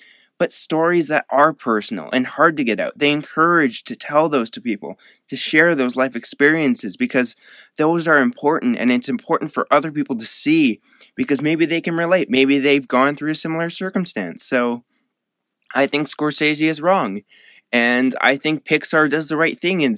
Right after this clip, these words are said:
and encouraging personal storytelling, because it's very important. It makes you open up a little bit more. It makes you more human.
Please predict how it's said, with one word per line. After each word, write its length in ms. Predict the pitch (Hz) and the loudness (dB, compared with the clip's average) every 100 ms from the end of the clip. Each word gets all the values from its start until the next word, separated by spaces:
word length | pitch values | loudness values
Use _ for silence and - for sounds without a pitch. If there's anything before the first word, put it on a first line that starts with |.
| - | -4
and 220 | 113 120 | -4 0
encouraging 720 | 131 135 151 180 143 113 98 - _ | 0 0 -2 0 0 -2 -4 -8 _
personal 400 | 123 107 - 104 | -4 -4 -2 -6
storytelling, 600 | 101 113 101 98 92 92 | -4 -4 -4 -4 -8 -8
because 400 | 98 117 139 135 - _ _ _ _ | -8 -2 -2 -2 -10 _ _ _ _
it's 200 | 135 - | -4 -4
very 380 | 101 113 107 127 | -2 0 2 2
important. 560 | 139 - 175 120 101 - | 0 -2 -2 -2 -4 -4
It 180 | 101 - | -6 -6
makes 380 | 107 113 107 - | -6 -4 -4 -2
you 100 | 117 | -2
open 220 | 110 123 | 0 0
up 160 | 151 135 | 0 -2
a 20 | |
little 220 | 104 98 | -4 -4
bit 140 | 98 | -6
more. 200 | 98 98 | -6 -6
It 60 | 95 | -6
makes 260 | 110 120 - | -6 -4 -2
you 100 | 117 | 0
more 200 | 117 123 | 0 -2
human. 540 | - 151 165 95 92 | -2 0 0 0 -4